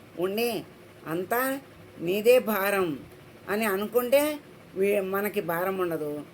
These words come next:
బాధ భయము ఉండదు. "అంతా నేనే చూస్తున్నా, నేనే చేస్తున్నాను" అన్నప్పుడు ఎక్కడ లేని భారము, బరువు వచ్చి అది మొయ్యలేక బాధపడతాడు. అలాగే మరి రైల్లో ర-, ఇద్దరు మూటలు పట్టుకొని ఎక్కితే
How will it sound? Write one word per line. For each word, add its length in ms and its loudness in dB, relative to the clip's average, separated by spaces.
బాధ 520 -2
భయము 460 -2
ఉండదు. 280 -10
"అంతా 360 0
నేనే 600 0
చూస్తున్నా, 420 -4
నేనే 500 -4
చేస్తున్నాను" 500 -4
అన్నప్పుడు 540 -6
ఎక్కడ 420 0
లేని 440 2
భారము, 640 -2
బరువు 460 -2
వచ్చి 520 -4
అది 220 0
మొయ్యలేక 880 0
బాధపడతాడు. 960 -4
అలాగే 540 0
మరి 200 -2
రైల్లో 440 4
ర-, 100 0
ఇద్దరు 380 0
మూటలు 400 -2
పట్టుకొని 440 -4
ఎక్కితే 520 -2